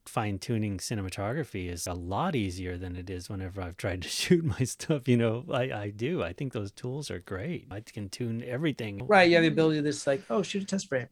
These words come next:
Speaker 2: Okay, shoot.
Speaker 1: Yeah, or, you know, "Maybe we'll leave the shutter open a little longer here," just, you know, you know,
Speaker 2: Right,
Speaker 1: so,
Speaker 2: lots
Speaker 1: you
Speaker 2: of
Speaker 1: know.
Speaker 2: fine-tuning and
Speaker 1: Yeah.
Speaker 2: noodling you can do in stop motion.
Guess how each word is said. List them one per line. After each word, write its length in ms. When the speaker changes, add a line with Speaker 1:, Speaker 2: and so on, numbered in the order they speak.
Speaker 2:
Okay, 160
shoot. 40
Speaker 1:
Yeah, 300
or, 200
you 180
know, 340
"Maybe 320
we'll 200
leave 240
the 100
shutter 340
open 220
a 100
little 240
longer 380
here," 500
just, 280
you 100
know, 180
you 380
know, 120
Speaker 2:
Right, 20
Speaker 1:
so, 120
Speaker 2:
lots 220
Speaker 1:
you 20
Speaker 2:
of 60
Speaker 1:
know. 60
Speaker 2:
fine-tuning 600
and 140
Speaker 1:
Yeah. 360
Speaker 2:
noodling 40
you 80
can 160
do 180
in 120
stop 240
motion. 320